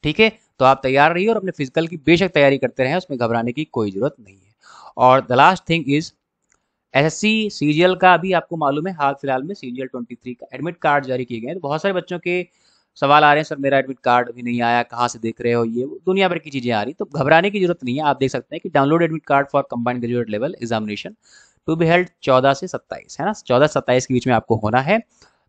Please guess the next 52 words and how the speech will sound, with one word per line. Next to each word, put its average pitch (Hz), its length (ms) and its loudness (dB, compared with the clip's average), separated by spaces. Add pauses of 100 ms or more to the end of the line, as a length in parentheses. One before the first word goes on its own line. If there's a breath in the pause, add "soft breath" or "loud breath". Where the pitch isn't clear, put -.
तो 165 60 4
आपके 160 360 4
जो 214 240 6
स्टेटस 160 420 2
हैं, 233 80 0
वो 220 140 2
जारी 139 240 4
किए 110 200 -6
गए 98 100 -10
हैं। 101 180 -12
जैसे 131 180 -8
कि 175 100 -4
देखिए, 180 200 0
उत्तर - 300 -4
प्रदेश, 131 220 0
बिहार 120 360 2
में 131 120 -2
अगर 131 80 0
हम 120 80 -2
बात 117 160 0
करें 170 120 -4
सेंट्रल 135 280 2
रीजन 120 180 -2
में, 214 120 -2 (360 soft breath)
तो 131 60 -2
लिंक 151 260 2
अवेलेबल 123 380 6
सून, 101 340 0
राजस्थान, 127 420 4
दिल्ली, 127 160 0
उत्तराखंड 131 400 -4
में, 226 80 -6 (380 soft breath)
तो - 140 -4
स्टेटस 156 320 2
जारी 147 320 4
है, 175 80 2
एडमिट 143 200 -4
कार्ड 117 220 2
जारी 101 220 -4
है। - 140 -20 (140)
मध्य 131 180 0
प्रदेश, 127 300 2
छत्तीसगढ़ 123 300 -2
में 165 140 0
लिंक 147 240 0
एक्टिवेट 113 420 -6
सून। 98 120 -10 (400 loud breath)
तो 165 60 -2
ये 185 100 2
चीजें 202 300 0
जो 180 100 2
हैं, 233 220 0